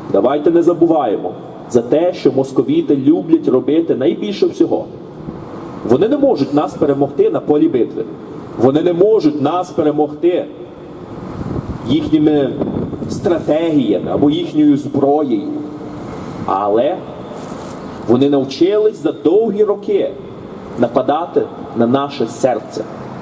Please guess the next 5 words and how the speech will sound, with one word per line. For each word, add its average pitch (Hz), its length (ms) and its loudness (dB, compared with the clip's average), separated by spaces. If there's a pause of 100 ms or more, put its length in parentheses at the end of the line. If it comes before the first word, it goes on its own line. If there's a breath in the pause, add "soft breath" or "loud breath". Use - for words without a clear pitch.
(160)
на 113 80 2
наші 143 400 2
емоції. 135 500 0 (1080)
І 131 60 4
намагатись 151 840 0